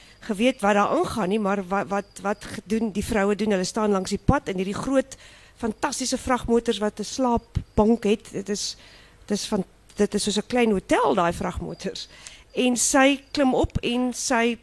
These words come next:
bied haar dienste, haar liggaam aan, en dan ry sy tot waar hulle haar aflaai, en van daar af kom sy weer terug. So sy werk so in twee rigtings tussen haar huis en van,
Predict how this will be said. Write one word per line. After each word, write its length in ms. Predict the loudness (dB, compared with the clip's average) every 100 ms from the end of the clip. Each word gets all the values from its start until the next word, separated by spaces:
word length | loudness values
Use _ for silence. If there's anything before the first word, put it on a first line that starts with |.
| _
bied 180 | -2 2
haar 180 | 2 0
dienste, 600 | -2 -2 -2 -2 -2 -2 -6
haar 160 | -8 -6
liggaam 500 | -4 -4 0 0 0
aan, 280 | 0 0 0 -8 -20 -20 -20 -20 -20 _ -2
en 200 | 0 4
dan 220 | 4 4
ry 200 | 2 2
sy 160 | 2 2
tot 180 | 0 2
waar 180 | 0
hulle 160 | 0 -2
haar 160 | -4 -2
aflaai, 440 | -2 0 2 2 0 -6 -18 -20 -18 -10
en 100 | -4
van 140 | 0
daar 200 | 2 2
af 200 | 0 -4 -14 _
kom 180 | -4 -4
sy 120 | -4
weer 140 | -6 -2
terug. 420 | 0 -2 -4 -18 -20 -20 -18
So 140 | -6 -2
sy 220 | 0 2
werk 240 | 2 2
so 140 | 0 0
in 120 | 0
twee 240 | -2 0 0
rigtings 520 | -2 -2 -4 -2 -4
tussen 600 | -4 -2 0 0 0 -2 _ _ -20 -20 -10
haar 280 | -2 -2 -2 -8 _ -6
huis 440 | 2 2 2 -2 -2
en 500 | 0 2 2 -2 -6 _ -18
van, 280 | -6 -6